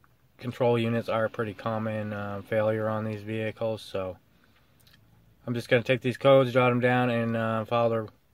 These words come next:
diagnostic procedure for 'em. And, uh, once I get some answers, I'll probably leave 'em in the comments below and update this video. But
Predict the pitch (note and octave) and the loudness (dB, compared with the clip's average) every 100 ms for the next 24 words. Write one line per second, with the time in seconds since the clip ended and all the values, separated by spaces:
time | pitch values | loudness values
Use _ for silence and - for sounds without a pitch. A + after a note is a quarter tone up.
0 | _ G#2 A2+ A#2 A2+ A#2 A#2 A2 - G#2 | _ -6 -2 -2 0 -2 -2 -6 -8 -12
1 | - G#2 G2+ G2+ - G2+ G#2 G#2+ F#2+ G2 | -10 -10 -10 -12 -8 -8 -6 -8 -8 -8
2 | G2+ G2+ G2+ G2 G2+ G2 G2 - A#2 B2 | -8 -8 -8 -8 -8 -10 -12 -10 -4 0
3 | A#2+ B2 B2 A2+ A#2 G#2+ - A2 G#2+ G#2+ | 0 0 -2 0 -2 -2 0 -2 -2 -4
4 | G#2+ G#2 G2+ A2 G#2+ G#2 - F#2+ G#2 G2+ | -4 -6 -6 -6 -6 -6 -8 -6 -4 -4
5 | G2 F2+ G2 F2+ F#2 F#2+ F#2+ F#2+ F#2 - | -6 -6 -6 -6 -8 -8 -8 -8 -10 -14
6 | _ _ _ _ _ _ F#2 F2+ E2+ | _ _ _ _ _ _ -12 -8 -10